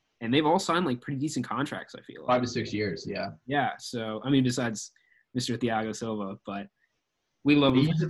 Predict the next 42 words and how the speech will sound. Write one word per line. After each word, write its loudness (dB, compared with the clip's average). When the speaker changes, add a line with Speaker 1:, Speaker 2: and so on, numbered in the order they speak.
Speaker 2:
he's 4
on, 2
he's 8
on 6
a 4
two-year 6
contract. 0
Don't 0
lie 6
to 0
you. 0
He's -2
on 0
a -2
two-year 0
contract. -6
Speaker 1:
Oh, 6
is 6
he? 2
Speaker 2:
Mm-hmm. -2
Speaker 1:
Okay. 0
That's, -4
oh, 4
dude, 0
how -2
old -2
is, -4
isn't 2
he, 2
like, 0
thirty-five? -2
Speaker 2:
I -12
think 2
he's 2
thirty-two. -4
Speaker 1:
No 4
way, 4
dude. -2
He's 4
older 4
than -4
that. -14